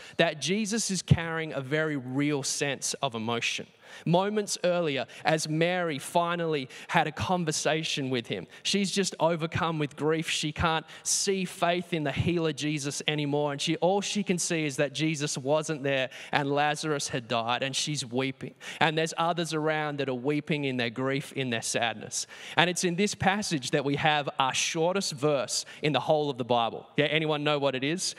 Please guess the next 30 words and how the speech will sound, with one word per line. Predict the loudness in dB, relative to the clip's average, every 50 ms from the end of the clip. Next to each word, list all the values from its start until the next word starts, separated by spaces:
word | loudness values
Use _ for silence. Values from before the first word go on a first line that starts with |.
| -4 0
If | 2 2 2 2
you're, | 2 2 2
if | 2 0 0 0
you're | 0
sitting | 0 0 2 2 2 2 2
at | 0 0
home | 2 0 2 2 2 0
with | 0 0
someone | 2 2 2 2 2 2 0 0
and | 0 0
you | 2
know | 0 2
the | 2 0
answer | 0 -2 -2 -4 -2
to | 0
that | 2 2 2 0
question, | 0 0 0 0 -2 -2
you | -2 -2
can | 0
say, | 0 2 2
"Yeah, | 2 2 0
I | -2 -2 -2
know | 0 0 0
this | 0 0 0
one." | 0 0 0 -2 -8 -20 -12 -2 2 2
I'll | 2
give | 2 2 -2
you | -2 -2
a |
clue. | -2 0 0